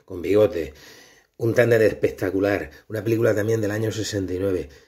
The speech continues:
Sinceramente, sinceramente, para mí, esta película estaría en la primera posición del top trending diez mejores películas de John Wayne.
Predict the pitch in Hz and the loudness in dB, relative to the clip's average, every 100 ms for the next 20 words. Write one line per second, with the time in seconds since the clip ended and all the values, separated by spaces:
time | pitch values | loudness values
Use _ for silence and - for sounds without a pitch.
0 | _ - 110 101 127 131 127 131 123 135 | _ 0 2 4 4 4 4 2 0 0
1 | 143 143 - - 101 90 107 107 113 110 | 0 -4 -16 -6 -6 -2 -2 -2 -4 -4
2 | 120 127 - _ _ _ 101 95 98 107 | -6 -6 -10 _ _ _ -4 0 4 2
3 | 87 - - 120 - 123 110 113 110 120 | 0 -10 -2 -2 0 0 2 2 0 -2
4 | 127 127 _ _ _ _ _ 101 - 107 | -4 -6 _ _ _ _ _ -10 -4 0
5 | 110 110 104 98 98 110 113 101 - 82 | 2 4 2 0 -2 0 0 -2 -6 -8
6 | 104 104 104 - _ _ - 92 - 104 | -4 -4 -6 -14 _ _ -8 -6 -2 -2
7 | - 101 104 107 101 95 98 95 - 98 | -2 -2 0 0 0 0 0 -2 -4 -6
8 | - 90 90 90 85 82 76 69 - | -6 -10 -8 -8 -8 -10 -12 -14 -16